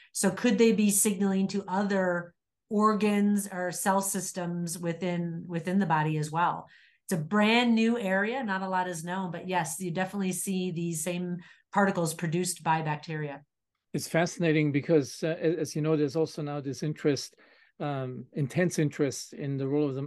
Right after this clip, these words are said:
Speaker 2: the, the, the gut microbiome in, in cancer treatments and in, in melanoma, seemingly predicting the outcomes, uh, you know, th-, um, depending on what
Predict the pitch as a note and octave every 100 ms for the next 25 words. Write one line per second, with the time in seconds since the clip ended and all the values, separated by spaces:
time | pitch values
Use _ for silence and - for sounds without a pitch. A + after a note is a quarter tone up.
0 | C#3 D3 C#3 C3+ - D3 C#3+ C#3 - C#3
1 | C#3 D3 D3 C#3 C#3+ C3+ C#3 C#3 C#3 C3
2 | B2 _ _ _ _ F3+ D3 C3+ - -
3 | D3 D#3 - E3 E3 D#3+ - - E3 E3
4 | E3+ E3 D#3 - D3+ C3+ B2+ C#3+ C#3 C#3
5 | C3+ C#3 C#3 C3+ C#3+ D#3 C#3 - - -
6 | - - - F3+ F3 D3 - C#3+ C3 D#3
7 | D#3+ D3 C3+ _ - _ D#3+ B2+ D3 -
8 | D#3+ D#3 D#3+ - - D3 - A2+ G#2+ -
9 | D#3 C3+ C3 - C#3+ - C#3 C3+ C#3 D#3+
10 | D3+ C#3 B2+ D3